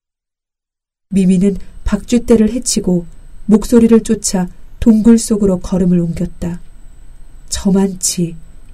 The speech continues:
입을 벌리고 있는 암흑을 향해. 나름 재미도 있었어. 뭐랄까, 십일 년 동안 상연되는 연극을 한 편 보는 기분이었지. 근데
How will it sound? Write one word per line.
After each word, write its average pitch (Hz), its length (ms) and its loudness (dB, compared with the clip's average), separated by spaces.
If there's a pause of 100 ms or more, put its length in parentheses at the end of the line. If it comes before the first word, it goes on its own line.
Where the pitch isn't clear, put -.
입을 208 340 4
벌리고 196 460 2
있는 175 320 -2 (100)
암흑을 185 500 0
향해. 165 340 -8 (1500)
나름 180 500 2
재미도 - 480 -4
있었어. - 540 -6
뭐랄까, 139 1000 -6 (580)
십일 202 540 2
년 240 240 4
동안 240 260 2
상연되는 240 680 0
연극을 202 500 0
한 320 280 -10
편 392 240 -4
보는 302 300 0
기분이었지. 214 760 -6 (800)
근데 160 520 -6